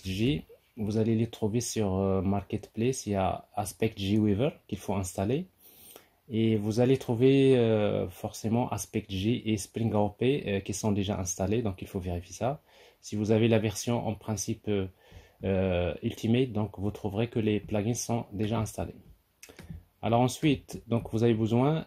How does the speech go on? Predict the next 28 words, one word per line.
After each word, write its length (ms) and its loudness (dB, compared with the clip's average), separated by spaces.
euh, 260 0
de, 600 0
en 60 -4
fait, 380 -4
de, 420 2
de, 160 -8
du 160 -2
tisseur 440 0
d'aspect. 400 0
Alors, 320 2
euh, 80 4
pour, 420 6
euh, 200 6
donc, 300 0
euh, 160 4
le 260 4
tisseur 400 -2
d'aspect, 420 0
vous 140 -2
pouvez, 360 -2
comme 200 -2
je 100 -4
disais, 320 2
le, 360 0
le, 220 2
le 120 0
chercher 320 -6
facilement. 580 0